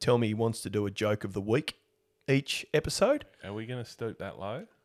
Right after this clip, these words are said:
Speaker 1: I don't know, but he hasn't <laughs> got in con-, contact with his first
Speaker 2: We
Speaker 1: joke,
Speaker 2: might put a
Speaker 1: so.
Speaker 2: poll up on the socials whether we want a joke of the week.
Speaker 1: Yep.
Speaker 2: I'm not, I'm not sold on it yet.
Speaker 1: Okay, fair enough.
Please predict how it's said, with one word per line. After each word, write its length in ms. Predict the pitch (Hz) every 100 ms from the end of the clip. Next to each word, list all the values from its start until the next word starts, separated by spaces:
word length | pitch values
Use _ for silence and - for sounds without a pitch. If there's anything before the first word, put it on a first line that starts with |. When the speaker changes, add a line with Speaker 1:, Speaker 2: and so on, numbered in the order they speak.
| -
Speaker 1:
I 60 | 120
don't 120 | 95
know, 180 | 113 117
but 120 | 107
he 100 | 107
hasn't 260 | 113 107 98
<laughs> 0 |
got 220 | - -
in 80 | 135
con-, 320 | 117 - - -
contact 440 | - 113 - 95
with 100 | 107
his 120 | 107 -
first 300 | 107 98 107
Speaker 2:
We 60 |
Speaker 1:
joke, 100 | 98
Speaker 2:
might 140 | 127 131
put 120 | 127
a 40 |
Speaker 1:
so. 100 | 107
Speaker 2:
poll 260 | 98 98 101
up 180 | 92 -
on 100 | 90
the 80 | 82
socials 580 | - 85 87 87 85 -
whether 200 | 85 80
we 140 | 82
want 220 | 80 82 -
a 60 | 85
joke 340 | - 90 98
of 80 | 90
the 60 | 82
week. 420 | 80 156 - - -
Speaker 1:
Yep. 200 | 104 107 _ -
Speaker 2:
I'm 200 | 82 90
not, 200 | 95 - _ -
I'm 260 | 95 101
not 260 | 104 95 -
sold 340 | 95 92 104
on 160 | 107 107
it 100 | -
yet. 240 | 117 190 -
Speaker 1:
Okay, 260 | 127 131 139 _
fair 180 | - 123
enough. 300 | 131 139